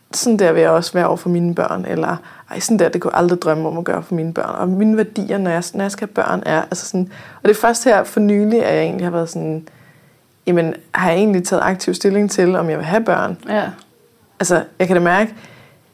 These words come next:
Speaker 1: Jeg kan da godt have sådan en tanke om, jeg vil gerne have børn, men, øh, jeg har ikke lyst til at være gravid,
Speaker 2: Nej.
Speaker 1: og jeg har ikke lyst til at føde, og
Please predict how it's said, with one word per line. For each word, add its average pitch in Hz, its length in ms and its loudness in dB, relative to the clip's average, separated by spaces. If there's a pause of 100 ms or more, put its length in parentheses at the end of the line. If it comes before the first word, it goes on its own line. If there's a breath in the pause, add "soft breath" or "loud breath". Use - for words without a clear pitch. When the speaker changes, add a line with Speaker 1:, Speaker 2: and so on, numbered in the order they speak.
Speaker 1:
Jeg 202 80 0
kan 180 100 4
da 180 60 4
godt 185 80 4
have 208 140 4
sådan 240 140 2
en 202 40 2
tanke 202 360 2
om, 180 220 2 (160)
jeg 208 60 -2
vil 208 80 0
gerne 190 180 2
have 208 60 0
børn, 196 300 0 (360 loud breath)
men, 180 440 4 (480)
øh, 175 360 2
jeg 175 120 2
har 165 80 0
ikke 202 140 2
lyst 233 100 4
til 196 60 0
at - 20 2
være 170 200 2
gravid, 185 200 2 (320)
Speaker 2:
Nej. 214 220 0
Speaker 1:
og 185 60 4
jeg 170 100 4
har 175 60 2
ikke 190 140 4
lyst 214 120 2
til 196 60 -2
at 196 60 0
føde, 180 300 4
og 202 80 -4